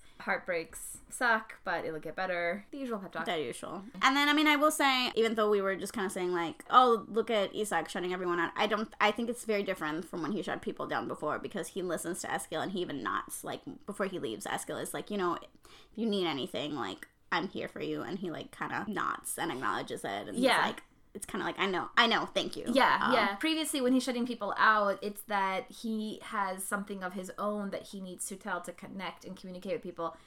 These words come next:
Speaker 1: This is more of, like, a, "I've just gone through something bad and I need a little time to, like,
Speaker 2: Yeah, but
Speaker 1: process,
Speaker 2: I, but I,
Speaker 1: collect
Speaker 2: but yeah, but I
Speaker 1: myself."
Speaker 2: think he's also recognizing that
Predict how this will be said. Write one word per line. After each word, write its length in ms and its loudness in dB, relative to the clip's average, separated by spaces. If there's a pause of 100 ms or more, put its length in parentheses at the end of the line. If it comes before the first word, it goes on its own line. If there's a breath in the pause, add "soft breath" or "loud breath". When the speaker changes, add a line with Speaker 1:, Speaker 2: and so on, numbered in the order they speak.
(160 loud breath)
Speaker 1:
This 120 2
is 140 2
more 220 4
of, 80 -2
like, 200 0
a, 220 -4 (160 loud breath)
"I've 160 -2
just 180 -4
gone 220 4
through 100 -8
something 360 -8
bad 260 2
and 100 -6
I 60 -6
need 200 -6
a 60 -4
little 200 -2
time 420 -8
to, 140 -8
like, 260 -8 (480 soft breath)
Speaker 2:
Yeah, 340 12
but 120 6
Speaker 1:
process, 420 10
Speaker 2:
I, 60 0
but 100 10
I, 60 12
Speaker 1:
collect 260 6
Speaker 2:
but 140 6
yeah, 140 10
but 40 4
I 40 6
Speaker 1:
myself." 160 8
Speaker 2:
think 160 2
he's 140 0
also 220 2
recognizing 640 -2
that 200 -4